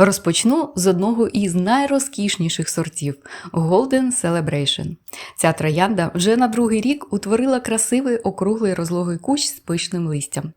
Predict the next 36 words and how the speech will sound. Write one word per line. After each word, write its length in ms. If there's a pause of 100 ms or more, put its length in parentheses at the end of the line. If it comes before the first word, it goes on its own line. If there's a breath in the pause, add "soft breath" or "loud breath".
(360 loud breath)
З 100
того 240
часу 340
постійно 480
формую 680
і 220
підтримую 520
обрізкою 500
форму 360
куща. 480 (520 loud breath)
Зараз, 440
через 300
п'ять 300
років 280
від 160
посадки, 520 (280 loud breath)
ця 140
троянда 500
сягнула 480
вже 240
трохи 460
більше 380
двох 280
метрів. 340 (580 loud breath)
Цей 180
сорт 360
один 300
із 100
тих, 200
що 280
має 300
найбільші 840
квіти 420
серед 320
англійських 580
троянд, 440